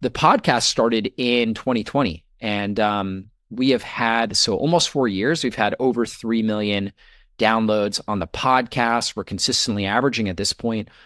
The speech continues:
hundred and twenty to a hundred and fifty thousand downloads a month on the podcast, which is amazing. I mean, if you get over a hundred thousand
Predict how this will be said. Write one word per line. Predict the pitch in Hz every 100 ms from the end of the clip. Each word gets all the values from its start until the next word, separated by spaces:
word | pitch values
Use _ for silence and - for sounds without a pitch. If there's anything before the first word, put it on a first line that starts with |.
| - _ -
hundred | 147 147
and | 123
twenty | - 139 139
to | 113
a |
hundred | 123 123 107
and |
fifty | - 113 120
thousand | 104 110 107 107 98
downloads | 104 120 123 120 113
a |
month | 107 127 139 135
on | 101
the | -
podcast, | - 143 143 143 131 117
which | 101
is | 95 - _ - _ -
amazing. | 104 165 170 104
I |
mean, | 92 95
if | 98
you | 131
get | 147
over | 139 107
a | 90
hundred | 123 101
thousand | 104 113 104 92